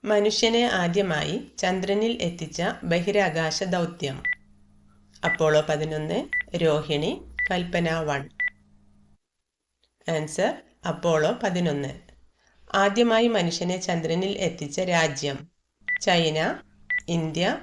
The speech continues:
അമേരിക്ക. ആൻസർ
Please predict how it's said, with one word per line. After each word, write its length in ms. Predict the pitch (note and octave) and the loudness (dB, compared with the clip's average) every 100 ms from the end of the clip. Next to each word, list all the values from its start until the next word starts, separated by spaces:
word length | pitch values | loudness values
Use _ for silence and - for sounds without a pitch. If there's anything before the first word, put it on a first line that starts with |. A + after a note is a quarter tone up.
| - - - F#3 | -10 -20 -6 0
അമേരിക്ക. 540 | F3+ F#3 F3 D#3+ - C3+ - - - - - - _ _ _ - _ _ _ - B5 - _ - _ - _ _ _ _ _ _ _ _ - | 0 0 0 -2 -2 -4 -6 -14 -16 -6 -6 -8 _ _ _ -20 _ _ _ -10 -8 -10 _ -20 _ -20 _ _ _ _ _ _ _ _ -4
ആൻസർ 520 | F3+ E3 C#3+ F#3 | 0 0 0 2